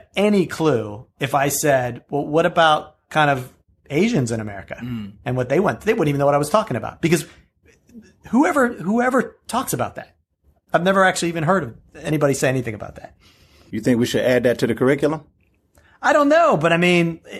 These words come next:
Speaker 1: I mean, I think to Lupe's point, right? They had a very similar path in our country than the African Americans had, but yet for whatever reason, it's not part of the story.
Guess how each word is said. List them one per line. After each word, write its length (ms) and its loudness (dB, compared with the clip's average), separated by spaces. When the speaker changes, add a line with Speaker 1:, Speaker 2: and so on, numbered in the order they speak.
Speaker 1:
I 80 0
mean, 340 2
I 160 -6
think 260 -2
to 100 2
Lupe's 400 2
point, 480 0
right? 420 0
They 300 -4
had 320 2
a 60 2
very 240 2
similar 380 0
path 340 -4
in 80 0
our 100 0
country 580 -6
than 460 0
the 140 -2
African 280 -2
Americans 400 0
had, 320 -6
but 120 0
yet 360 -2
for 140 0
whatever 360 4
reason, 600 2
it's 120 -18
not 280 -4
part 220 2
of 60 -2
the 60 -2
story. 440 -6